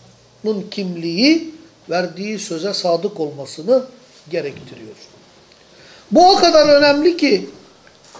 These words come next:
bakın doksan üçüncü ayet-i kerime nasıl devam ediyor. Estaizu billah. وَلَوْ شَاءَ اللّٰهُ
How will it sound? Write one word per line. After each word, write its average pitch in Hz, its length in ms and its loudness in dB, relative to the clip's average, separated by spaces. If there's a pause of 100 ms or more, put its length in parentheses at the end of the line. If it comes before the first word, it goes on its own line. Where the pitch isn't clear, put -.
(380)
bakın 302 380 2
doksan 269 380 2
üçüncü 277 380 -2
ayet-i 262 400 2
kerime 226 520 0 (420)
nasıl 190 440 -2
devam 147 380 -6
ediyor. 135 480 -18 (1600)
Estaizu 202 540 2
billah. 202 360 -2 (760)
وَلَوْ 254 340 6
شَاءَ 240 380 2
اللّٰهُ 220 840 2